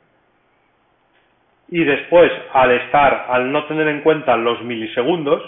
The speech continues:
ni las décim-, décimas de segundo, también me va a ser muy fácil hacer las comparaciones. Hay que tener en cuenta que el dato está en B C D.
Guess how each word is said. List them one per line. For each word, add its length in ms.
ni 100
las 180
décim-, 440
décimas 360
de 140
segundo, 380
también 340
me 100
va 120
a 80
ser 120
muy 160
fácil 480
hacer 260
las 160
comparaciones. 720
Hay 120
que 80
tener 200
en 120
cuenta 720
que 300
el 160
dato 560
está 380
en 100
B 180
C 120
D. 200